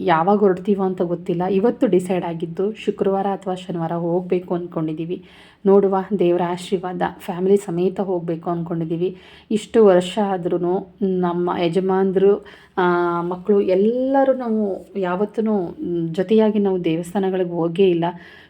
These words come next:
ಫಸ್ಟ್ ಟೈಮು ಗಂಡ ಹೆಂಡ್ತಿ ನಮ್ಮಿಬ್ಬರು ಮಕ್ಕಳು ಜೊತೆಯಾಗಿ ದೇವಸ್ಥಾನಕ್ಕೆ ಹೋಗ್ಬೇಕು ಅಂದ್ಕೊಂಡು ಎಲ್ಲ ನಿರ್ಧಾರ ಮಾಡಿರೋದು. ದೇವರ ಆಶೀರ್ವಾದ ಎಲ್ಲಿ ತನಕ ಇದೆಯೋ ಗೊತ್ತಿಲ್ಲ.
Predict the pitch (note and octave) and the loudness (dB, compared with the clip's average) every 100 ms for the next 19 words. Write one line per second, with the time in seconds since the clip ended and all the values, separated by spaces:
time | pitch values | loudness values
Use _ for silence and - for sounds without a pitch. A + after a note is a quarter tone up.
0 | - G3+ F#3+ - - A3 G#3+ F#3+ G3 G3+ | -2 0 0 -4 0 0 2 0 2 0
1 | - _ _ G#3+ G#3+ F#3 F#3 F#3 F#3+ G3 | -4 _ _ 2 4 4 4 4 4 2
2 | F#3 F#3 A3 - - C4+ A3+ G3 G3 F3+ | -2 0 -2 -2 8 10 10 8 6 4
3 | F#3 F#3 F#3 G#3 A#3+ - - - - F#3 | 2 0 2 2 2 -10 -20 -20 -4 4
4 | G3 A3+ A#3 A#3 A#3 A#3+ F#3+ F#3+ G#3+ G#3 | 6 6 4 4 4 4 6 6 4 0
5 | G3+ - F#3 F3 F3 F#3+ F#3 F#3 F3+ F3+ | 0 0 2 2 2 0 0 -4 -2 -2
6 | F3 F3 F3 E3 F3 F3+ D#3+ E3+ F3 E3+ | 0 2 0 0 0 0 0 0 -2 -4
7 | E3 E3+ E3+ F3 G#3+ - - _ - G3 | -4 -4 -4 -4 -6 -12 -20 _ 2 6
8 | G3+ G#3 G3 G3+ G#3+ G3 F#3+ F3+ F3 F3+ | 6 4 0 0 0 0 -2 -2 -2 -4
9 | F#3 F#3 F3 F3 E3+ F3 E3+ - | -6 -4 -4 -2 -4 -4 -8 -6